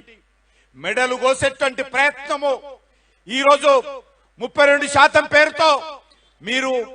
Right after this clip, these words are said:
ఏదైతే రిజర్వేషన్ ఇవ్వాలనుకుంటున్నారో అది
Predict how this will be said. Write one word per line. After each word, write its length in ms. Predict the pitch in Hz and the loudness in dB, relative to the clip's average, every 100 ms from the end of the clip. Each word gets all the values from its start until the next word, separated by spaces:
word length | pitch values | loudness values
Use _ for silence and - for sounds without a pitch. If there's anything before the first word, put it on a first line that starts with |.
| 240 _ _ 185 | -20 _ _ -4
ఏదైతే 240 | 240 254 233 | -4 -2 -6
రిజర్వేషన్ 500 | 233 269 269 262 247 233 | -2 -2 0 -2 -8 -4
ఇవ్వాలనుకుంటున్నారో 880 | 269 277 269 269 269 254 269 330 349 320 359 320 _ _ 160 | -2 -2 -4 -10 -12 -6 0 6 6 4 -8 -16 _ _ -14
అది 220 | 170 | -12